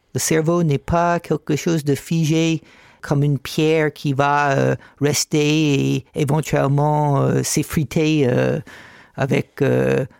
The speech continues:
le contact avec le vent et la pluie. Donc, euh, le cerveau, c'est un organe, c'est comme, c'est comme la peau, c'est comme toute chose. C'est en constante évolution.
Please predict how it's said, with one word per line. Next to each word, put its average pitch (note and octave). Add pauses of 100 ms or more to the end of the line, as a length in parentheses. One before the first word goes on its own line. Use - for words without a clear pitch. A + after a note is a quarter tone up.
le C3+
contact -
avec C3
le C#3
vent C#3+
et C3+
la C3
pluie. C3+ (600)
Donc, D3
euh, C3 (460)
le C#3
cerveau, E3
c'est -
un C3+
organe, D#3+
c'est C#3
comme, D#3+ (180)
c'est C3+
comme C#3+
la C#3
peau, G3
c'est D#3
comme D3+
toute F#3
chose. E3 (440)
C'est C#3
en C#3+
constante F#3+ (140)
évolution. D3+